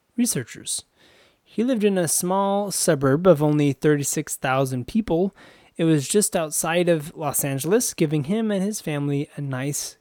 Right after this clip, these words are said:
quiet place to live. And perhaps coincidentally, it was also the same suburb that Dorian Satoshi Nakamoto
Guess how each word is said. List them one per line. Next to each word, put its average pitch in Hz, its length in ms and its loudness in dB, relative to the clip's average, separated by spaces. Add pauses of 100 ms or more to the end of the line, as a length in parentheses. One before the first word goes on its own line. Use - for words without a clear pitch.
quiet 117 440 -8
place 123 300 -8
to 185 100 -4
live. 190 400 0 (640)
And 147 140 0
perhaps 170 400 2
coincidentally, 185 800 4 (380)
it 156 60 -4
was 147 160 0
also 185 420 0
the 196 160 4
same 202 400 2
suburb 165 540 2 (540)
that 165 300 -2
Dorian 180 440 4
Satoshi 175 540 0
Nakamoto 160 800 0